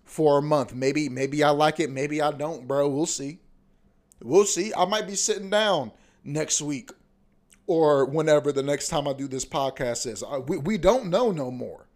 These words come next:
You know what I mean? We, we, we, we really don't know no more,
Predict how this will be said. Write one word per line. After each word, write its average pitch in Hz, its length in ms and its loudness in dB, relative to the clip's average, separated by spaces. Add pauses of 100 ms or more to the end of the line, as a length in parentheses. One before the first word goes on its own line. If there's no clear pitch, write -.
(540)
You 170 120 0
know - 20 6
what 180 140 6
I - 20 6
mean? 180 260 -2
We, 202 160 -4
we, 185 200 -6
we, 180 240 -6
we 185 160 -6
really 269 280 -4
don't 247 220 4
know 226 220 0
no 156 180 0
more, 135 380 -6